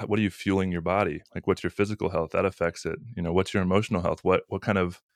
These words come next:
unprocessed emotional, eh, trauma do you have in your body that you haven't really felt? 'Cause that, that gets stored in, in what's called the soma, or the somatic experiencing of the physical organism.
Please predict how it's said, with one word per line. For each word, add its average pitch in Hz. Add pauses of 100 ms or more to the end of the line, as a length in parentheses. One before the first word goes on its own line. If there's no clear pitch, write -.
(880)
unprocessed 104
emotional, 92 (420)
eh, 101 (120)
trauma 98
do 87
you 90
have 90
in 87
your 87
body 87
that 85
you 90
haven't 92
really 87
felt? 98
'Cause 87
that, 101
that 101
gets 117
stored 98 (260)
in, 92
in 92
what's 90
called 92
the -
soma, 92
or 82
the 87
somatic 90 (300)
experiencing 95
of 90 (640)
the 87
physical 92
organism. 90